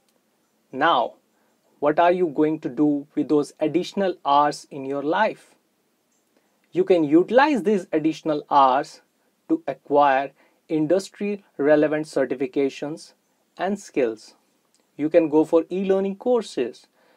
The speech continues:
You can access the e-learning courses available on your corporate website. And not just learn from it, you can also contribute to that content.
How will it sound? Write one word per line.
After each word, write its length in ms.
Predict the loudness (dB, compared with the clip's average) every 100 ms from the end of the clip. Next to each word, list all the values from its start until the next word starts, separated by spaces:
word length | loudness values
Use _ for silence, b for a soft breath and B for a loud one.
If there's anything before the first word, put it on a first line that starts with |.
| _ -8
You 100 | -2
can 220 | -2 -2 -6
access 400 | -6 -4 -4 -2
the 180 | -8 -6
e-learning 460 | -6 0 0 0 -2
courses 480 | 0 0 0 -4 -2
available 480 | -2 2 4 4 2
on 120 | -2
your 160 | -4 -6
corporate 480 | -2 -2 0 -4 -2
website. 640 | -4 -4 -4 0 0 -2 -8 _ _ _ _ _ _
And 180 | -4 -2
not 220 | -2 -2
just 300 | 0 0 -2 _ _ -8
learn 400 | 4 6 6 2
from 280 | 0 0
it, 180 | 0 -2 _ _ _ _
you 140 | 0
can 160 | 2 4
also 300 | 2 2 -4
contribute 920 | -2 0 0 0 -2 0 0 0 0
to 100 | 0
that 260 | 2 2 0
content. 540 | -4 -4 -4 -6 -6